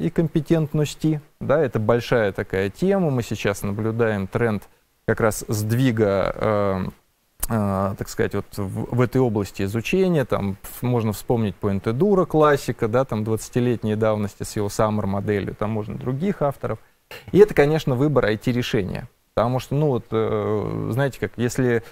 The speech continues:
пытаться делать качественно там в WhatsApp, ну, у вас никогда образовательный процесс в WhatsApp не построится, да? А если мы берём какие-то прогрессивные системы, и здесь, конечно, Россия ща-,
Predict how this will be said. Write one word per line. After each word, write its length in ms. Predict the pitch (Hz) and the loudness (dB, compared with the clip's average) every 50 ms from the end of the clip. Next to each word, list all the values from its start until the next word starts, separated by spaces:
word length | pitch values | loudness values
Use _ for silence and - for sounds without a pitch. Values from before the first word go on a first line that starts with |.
| - _ _ _ | -20 _ _ _
пытаться 420 | _ 127 - 147 135 127 - - 113 | _ 4 6 6 4 4 2 -2 -2
делать 380 | 117 123 139 131 117 107 - | 2 2 2 4 2 0 0
качественно 540 | - - 127 120 - - - - 117 110 101 | 2 2 2 2 2 -4 -4 -2 -2 -2 -2
там 240 | - - 107 101 104 | -2 -2 -2 0 0
в 60 | 113 | -2
WhatsApp, 500 | 127 - - 208 214 214 - - 101 - | -2 0 0 0 0 0 0 -4 -6 -4
ну, 160 | - 117 120 131 | -4 -2 0 0
у 20 | |
вас 200 | 131 131 - - | 0 0 0 0
никогда 400 | 139 127 - 139 127 127 127 110 | -2 2 2 2 4 4 2 2
образовательный 560 | 98 98 104 95 104 113 117 117 - 113 101 | 2 0 0 0 2 2 2 2 0 -2 -4
процесс 460 | 98 - - 117 - - 180 175 - | -2 -2 -4 -4 -2 -2 -4 -4 -2
в 60 | - 107 | -4 -6
WhatsApp 380 | - - 143 139 143 - 120 | -2 0 0 -2 0 -2 -2
не 540 | 104 104 104 101 113 120 123 123 123 120 - | -2 0 0 0 0 0 0 0 -2 -2 -4
построится, 640 | - - 120 - - - 117 98 - - - - - - | 0 -2 -2 0 0 0 0 0 -2 -4 -8 -8 -6 -2
да? 220 | 87 123 160 185 - - - _ _ _ _ | 0 0 0 -2 -6 -14 -20 _ _ _ _
А 100 | - 107 | 0 2
если 240 | 113 135 143 - 147 | 2 2 2 0 0
мы 120 | 135 135 127 | 0 0 0
берём 320 | 123 127 131 143 139 123 | 0 0 2 2 2 0
какие-то 380 | 110 127 117 - 123 113 - - | 0 -2 -2 -2 -6 -4 -4 -4
прогрессивные 720 | - - 123 113 123 139 - - 240 247 226 185 127 110 | -4 -4 -4 -2 -2 -2 -2 0 0 0 2 0 0 -2
системы, 540 | - - 117 - - - 117 98 92 87 - | -2 -4 -8 -8 -4 -2 -2 -2 -2 -2 -4
и 100 | - 98 | -4 -2
здесь, 200 | 101 117 135 131 | 0 0 0 2
конечно, 460 | - 120 110 117 123 120 - 113 101 | 2 2 2 2 -2 -2 -2 -2 0
Россия 420 | 104 101 98 - - 139 127 117 101 | 0 0 -2 -2 -2 0 0 0 -2
ща-, 260 | - - 110 104 | -2 -2 -2 -2